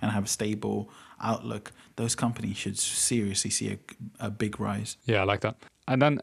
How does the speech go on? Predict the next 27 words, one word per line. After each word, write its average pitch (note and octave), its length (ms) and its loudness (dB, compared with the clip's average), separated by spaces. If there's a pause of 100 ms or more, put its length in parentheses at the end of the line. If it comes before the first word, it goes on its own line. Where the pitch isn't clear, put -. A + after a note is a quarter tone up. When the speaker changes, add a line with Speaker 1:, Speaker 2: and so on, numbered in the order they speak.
Speaker 2:
uh, A#2+ 180 6
secondly, G#2+ 480 6
I G2 60 6
think, G2+ 280 0
uh, G#2 260 4
cannabis, G#2+ 640 4 (140)
and A#2+ 100 4
we B2+ 80 8
don't C3+ 180 6
partake A2+ 600 4
or F#2+ 80 6
we F#2+ 120 4
don't G2+ 200 4
recommend F#2+ 500 2 (360)
doing G2+ 260 4
it G2+ 100 2
at G2+ 120 4
all. G#2+ 320 0 (160)
But, G#2 280 2 (120)
um, - 320 -6
h-, B2+ 120 -4
here's A2+ 240 4
two, A2+ 340 4
two - 220 0
uses. A2 560 6
Number A2 180 4
one A2 280 4